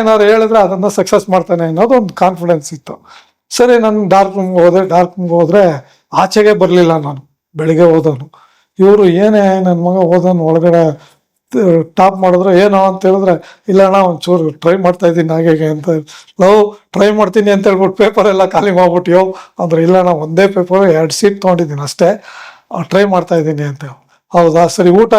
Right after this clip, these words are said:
ಏನ್ ಮಾಡ್ತೀಯಾ?" ಅಂತ ಹೇಳೋರು. "ಸರಿ, ಏನಾದ್ರೂ ಸರಿ" ಅಂದ್ರೆ, "ಇವ್ರು ಸುವರ್ಣ ಅವ್ರು ಬಿರಿಯಾನಿ ತಂದ್ಕೊಡ್ರಿ" ಅಂತ.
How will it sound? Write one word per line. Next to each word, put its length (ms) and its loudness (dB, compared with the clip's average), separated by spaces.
ಏನ್ 120 -6
ಮಾಡ್ತೀಯಾ?" 320 -6
ಅಂತ 180 -14
ಹೇಳೋರು. 320 -20
"ಸರಿ, 300 -2
ಏನಾದ್ರೂ 400 2
ಸರಿ" 220 -4
ಅಂದ್ರೆ, 280 2
"ಇವ್ರು 320 4
ಸುವರ್ಣ 380 2
ಅವ್ರು 140 0
ಬಿರಿಯಾನಿ 360 0
ತಂದ್ಕೊಡ್ರಿ" 520 -4
ಅಂತ. 200 -6